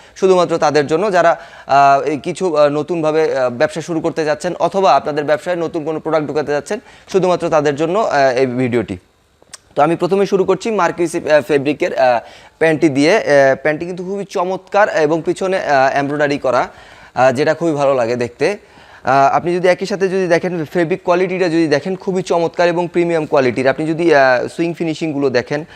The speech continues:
এবং পকেটের কোয়ালিটিগুলো দেখেন, খুবই চমৎকার কিন্তু এবং প্রিমিয়াম কোয়ালিটির। এটার কিন্তু সাইজ অ্যাভেলেবল আছে, আপনার আঠাশ থেকে ছত্রিশ সাইজ পর্যন্ত হয়ে থাকে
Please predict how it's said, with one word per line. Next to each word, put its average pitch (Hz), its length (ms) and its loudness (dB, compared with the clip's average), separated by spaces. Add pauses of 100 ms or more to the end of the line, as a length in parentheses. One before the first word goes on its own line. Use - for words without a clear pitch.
(260)
এবং 147 280 2
পকেটের 160 360 -2
কোয়ালিটিগুলো 147 520 -2
দেখেন, 120 260 -4
খুবই 185 280 -6
চমৎকার 160 520 -4
কিন্তু 98 340 -10 (380)
এবং 165 240 2
প্রিমিয়াম 180 380 2
কোয়ালিটির। 107 460 0 (340)
এটার 185 200 2
কিন্তু 196 220 -4
সাইজ 180 300 0
অ্যাভেলেবল 165 420 0
আছে, 139 300 0
আপনার 175 320 2
আঠাশ 156 380 -2
থেকে 190 220 -6
ছত্রিশ 175 400 -6
সাইজ 156 180 -2
পর্যন্ত 165 360 -2
হয়ে 170 220 2
থাকে 185 320 0